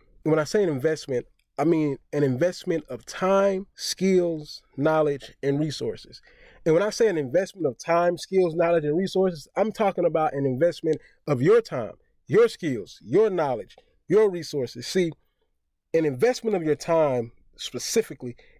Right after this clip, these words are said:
it shows that you care about that person and the organization. You see, we talked a few weeks ago about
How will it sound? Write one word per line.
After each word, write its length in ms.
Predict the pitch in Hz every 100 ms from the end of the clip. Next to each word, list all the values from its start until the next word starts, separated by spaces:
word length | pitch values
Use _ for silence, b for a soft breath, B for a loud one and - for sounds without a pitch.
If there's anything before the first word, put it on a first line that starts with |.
| -
it 120 | 160
shows 500 | - 196 190 175 151
that 260 | 156 -
you 100 | 156
care 380 | 127 - - 190
about 300 | 160 139 131
that 180 | 131 117
person 460 | - 123 - 123 120 b b b _ _ -
and 340 | 196 214 202
the 100 | 160
organization. 800 | 143 143 123 120 117 110 - 120 113 _ -
You 120 | 156
see, 280 | - 220 202 - _ _ _ _ _ _ _ _ _ _
we 100 | 175
talked 340 | - 254 - -
a 40 |
few 180 | - 196
weeks 220 | 185 151
ago 160 | 156 160
about 320 | 147 143 -